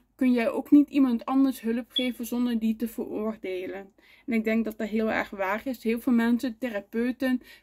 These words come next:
hulpverleners willen hulp geven, maar die veroordelen anderen als ze zelf ver-, veroordelen anderen als ze hulp krijgen op een subtiele manier.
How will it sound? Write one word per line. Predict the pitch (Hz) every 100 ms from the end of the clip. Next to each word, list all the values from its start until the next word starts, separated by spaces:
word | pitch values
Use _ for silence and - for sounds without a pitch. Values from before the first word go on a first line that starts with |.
| _
hulpverleners | 208 226 - 254 254 247 226
willen | 226 208
hulp | 202 214 214
geven, | - 220 247 269 302 330 - _ _ _ _
maar | 233
die | 247
veroordelen | 254 - 277 277 277 269 -
anderen | 233 247 262 254
als | 240 233
ze |
zelf | 220 233 254 247 - _ _ _ _ _ _
ver-, | - 254 233 226 _ _ _ _
veroordelen | 226 - 262 262 262 233 -
anderen | 247 277 269
als | 240
ze | 233
hulp | 214 208 262 -
krijgen | - 285 302 311
op | 285
een | 254
subtiele | - 233 277 262
manier. | 240 208 208 240 330